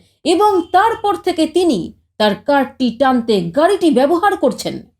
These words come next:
চব্বিশে জানুয়ারি Instagram-এ শেয়ার করা একটি নতুন ভিডিওতে তাপসী তার কাজের প্রশংসা করার জন্য আনন্দ মাহিন্দ্রার প্রতি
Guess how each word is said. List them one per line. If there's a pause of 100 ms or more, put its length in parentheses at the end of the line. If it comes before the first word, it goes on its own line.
(540)
চব্বিশে
জানুয়ারি
Instagram-এ
শেয়ার
করা
একটি
নতুন
ভিডিওতে (100)
তাপসী (420)
তার
কাজের
প্রশংসা
করার
জন্য
আনন্দ
মাহিন্দ্রার
প্রতি